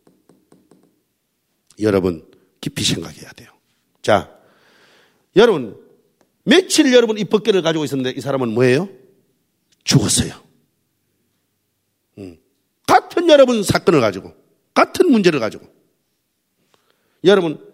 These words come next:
다이 좋은 일 해놓고 꽝 쳤어요, 여기서는. 맞아요, 틀려요? 어? 꽝 쳤어요. "가져가라." 이러니까 어떻게 해요?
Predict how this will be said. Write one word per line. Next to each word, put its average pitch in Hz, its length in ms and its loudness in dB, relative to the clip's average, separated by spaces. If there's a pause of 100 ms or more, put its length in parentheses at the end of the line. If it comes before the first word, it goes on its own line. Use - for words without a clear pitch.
다이 175 300 2 (440)
좋은 320 320 4
일 392 140 2
해놓고 226 300 -4
꽝 349 260 0
쳤어요, 123 400 -4
여기서는. 98 360 -6 (680)
맞아요, 226 240 2
틀려요? 226 360 2 (800)
어? 175 380 4 (440)
꽝 233 280 2
쳤어요. 139 420 -8 (920)
"가져가라." 285 440 2
이러니까 220 300 -2
어떻게 202 160 -2
해요? 208 160 -2